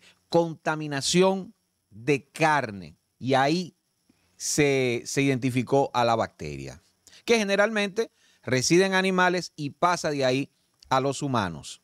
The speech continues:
por, eh, general, muchas veces por el consumo. Em, ¿qué revela esto? Lo que empezamos a dilucidar, señores.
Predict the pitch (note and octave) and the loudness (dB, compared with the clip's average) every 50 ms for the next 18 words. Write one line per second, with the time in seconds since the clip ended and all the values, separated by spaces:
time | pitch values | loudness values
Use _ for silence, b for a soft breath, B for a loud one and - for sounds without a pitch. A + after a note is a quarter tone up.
0 | _ _ - C#3+ D3 D3 - - - B2 B2 A#2 A#2 G#2+ A2 B2 A2+ A2+ A2+ A#2+ | _ _ 2 2 2 2 0 -4 -2 0 2 2 2 0 0 -2 0 2 2 2
1 | A#2 A2+ A#2+ A2+ B2 B2+ - C3+ B2 A#2 A2 - A2+ - A#2 G#2 G#2+ G#2 F#2 - | 0 0 -2 -4 -4 -2 -2 0 0 0 0 -2 -2 -2 -2 -2 -2 -2 -2 -4
2 | G2 G2 F#2+ - - - E2 D2 C#2 C#2 C#2+ - B B B B B B B B | -4 -4 -4 -4 -4 -4 -4 -6 -6 -8 -10 -12 B B B B B B B B
3 | B B B B - F3 F3 F3 F3 E3+ E3+ E3+ E3 E3 - - _ _ _ _ | B B B B 0 2 4 4 4 2 2 0 -2 -2 -4 -6 _ _ _ _
4 | _ _ _ _ _ _ _ _ _ _ _ _ _ _ _ _ _ _ _ _ | _ _ _ _ _ _ _ _ _ _ _ _ _ _ _ _ _ _ _ _
5 | _ _ _ _ _ _ _ _ _ _ _ _ - A#3+ B3+ B3 B3+ A#3 A3+ A#3 | _ _ _ _ _ _ _ _ _ _ _ _ 2 2 2 4 4 4 4 4
6 | A#3 A#3 G#3+ A3 A#3 A3+ G3 - _ - A#2+ G#2 F#2+ - _ _ _ _ _ - | 4 4 4 4 4 2 0 -4 _ -6 -6 -6 -6 -10 _ _ _ _ _ 2
7 | C#3 E3+ F3+ - - - F3+ F3 E3+ - - E3+ D#3 - - - G#3+ G#3+ A3+ G#3+ | 4 4 4 2 0 -2 -2 -2 -2 -4 -4 -4 -4 -4 -2 2 2 2 2 0
8 | G3+ F3+ F3+ E3+ D#3+ D#3 D3+ D3 C3+ - B2+ B2 B2+ C3 B2 A#2 A2 - - G2 | -2 -2 -2 0 0 0 0 0 0 2 2 4 4 4 4 2 -2 -8 -12 -12
9 | G2 F#2+ F#2+ F#2 F2 E2 D#2+ - - - | -10 -10 -10 -12 -12 -14 -16 -18 -20 -20